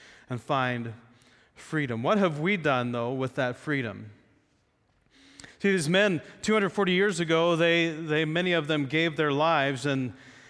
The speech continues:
and sacrificed for this dream, for this belief, for this idea. They paid for it. They gave of themselves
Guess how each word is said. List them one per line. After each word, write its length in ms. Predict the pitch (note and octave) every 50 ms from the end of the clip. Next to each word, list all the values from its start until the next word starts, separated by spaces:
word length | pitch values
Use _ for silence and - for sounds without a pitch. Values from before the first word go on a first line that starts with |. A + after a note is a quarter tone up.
| - -
and 160 | D#3+ C#3 C3+
sacrificed 920 | - - - E3 D#3+ F#3+ G3 - F3+ D3 - E3 C#3 C3+ C#3+ D#3 C#3+ - -
for 260 | - - E3+ E3 E3
this 240 | D3+ D#3+ D#3 - -
dream, 420 | C#3+ A#2+ C3 E3+ F3+ E3+ D3 C3 B2
for 160 | - D#3+ C#3+
this 280 | C#3 C#3+ C3+ - -
belief, 600 | - - - C#3+ C#3+ D#3+ D3+ D#3 F3 F#3+ D#3 B2 -
for 180 | - - D3+ C3+
this 240 | C#3 C#3 - - E3+
idea. 720 | B2 C#3+ C#3+ C#3+ C#3+ C3 C3 E3 F3+ E3 B2 A2 A2 G#2+ G#2+ G#2+ - - - - - - _ _ _ _ - - - - - - - _ _ _
They 140 | - C#3+ C3+
paid 340 | - - - F#3 G3 G3+ F3
for 300 | - - D#3+ C#3+ B2 A2+
it. 180 | A2+ - - - - - - - -
They 200 | C#3+ C3 C3+ C3
gave 240 | C3+ D#3 D#3 D#3 D3+
of 120 | D3 C3+
themselves 800 | C#3 C3+ C3 - - - D3+ C#3 C3+ C3 B2+ B2 A2+ - -